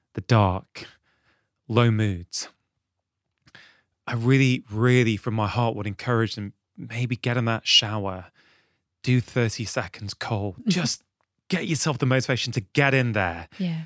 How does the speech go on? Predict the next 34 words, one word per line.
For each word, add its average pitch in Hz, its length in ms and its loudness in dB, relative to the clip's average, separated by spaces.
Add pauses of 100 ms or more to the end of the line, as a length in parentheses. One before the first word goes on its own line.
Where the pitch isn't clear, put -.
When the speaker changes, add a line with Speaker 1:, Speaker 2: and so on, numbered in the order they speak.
(560)
Speaker 1:
and 113 220 -2
just 127 360 2
see 117 300 2
what 101 220 -6
happens. - 760 -10 (480)
Do 143 140 0
it - 200 -4
day 120 180 2
after 113 300 -4
day 98 360 -4 (340)
for, 101 200 -8 (140)
for, - 200 -6 (100)
let's 190 160 -2
say, 185 120 2
three, 208 300 0
four 190 240 2
days 170 420 0
and 123 180 -6
just 156 320 0
observe 113 480 0
what 110 180 -4
happens. 104 680 -8 (760)
Do 156 80 -2
you - 20 2
know 151 60 2
what 165 80 2
I 160 40 2
mean? 175 140 4
It's, - 200 0
it's - 260 -2
that 156 260 2
simple, 214 540 0
but 120 260 -4
that 156 320 2